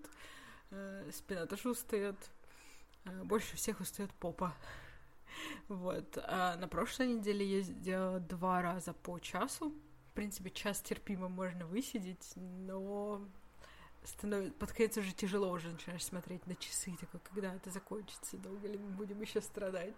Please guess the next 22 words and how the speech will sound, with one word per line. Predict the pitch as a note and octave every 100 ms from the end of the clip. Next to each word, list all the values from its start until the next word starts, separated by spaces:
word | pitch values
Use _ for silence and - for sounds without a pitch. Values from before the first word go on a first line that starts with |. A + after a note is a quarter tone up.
| - - - - C4+ B3+ B3 - -
Вот. | F#3+ F3+ E3+ - -
Но | G3 G#3 A3 A3+ A3 - - - -
прикольная | C4+ D#4 G#3 F3
штука, | - C4+ D4 G#3+
на | F#3+ F#3+
самом | - F#3+ E3+
деле. | D#3+ G3+ B3+ G3 -
Мне | - F#3 F#3
нравится | F#3 F3+ F3 D#3 -
эта | E3+
активность. | D3+ - C4+ A#3+ - - - - - - -
Во-первых, | - G3 B3+ D4+ G#3+ -
не |
надо | G3 A3 A3+
выходить | G3 G#3+ F#3+ -
из | G#3+
дома. | G3+ G3+ F#3 F3 D3
Можно | G3 F#3 F3
делать | E3+ F3 -
это | -
прямо | - E3+ E3
дома. | G3 C4+